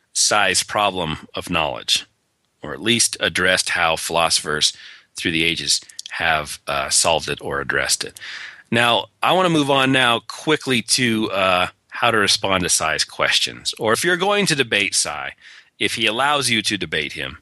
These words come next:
uh, how do you respond to this stuff? Because, like I said,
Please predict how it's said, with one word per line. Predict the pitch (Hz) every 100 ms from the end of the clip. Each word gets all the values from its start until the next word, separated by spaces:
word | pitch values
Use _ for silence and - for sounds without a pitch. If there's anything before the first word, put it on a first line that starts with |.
| _
uh, | 82 76 71 71 80 -
how | - 104
do | 98
you | 92
respond | - - 98 92
to |
this | 71 -
stuff? | 92 85
Because, | 135 - 139 - - -
like | 139
I | 117
said, | - 143 95